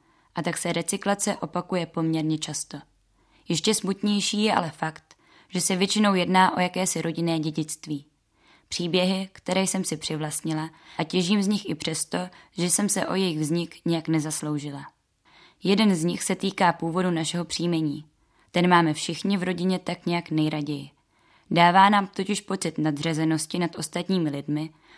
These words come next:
kteří původ svého příjmení neznají, anebo je úplně banální a nezajímavý. Můj oblíbený příběh je však o tom, jak se mí rodiče seznámili a jak se později vzali. Chtěla bych teď příběh svých rodičů převyprávět,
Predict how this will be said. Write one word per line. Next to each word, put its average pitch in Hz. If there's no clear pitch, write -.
kteří 165
původ 185
svého 190
příjmení 175
neznají, 151
anebo 175
je 185
úplně 175
banální 156
a 156
nezajímavý. 143
Můj 185
oblíbený 220
příběh 202
je 208
však -
o 165
tom, 160
jak 180
se 202
mí 208
rodiče 202
seznámili 170
a 170
jak 170
se -
později 175
vzali. 151
Chtěla 202
bych 214
teď 202
příběh 180
svých 185
rodičů 196
převyprávět, 160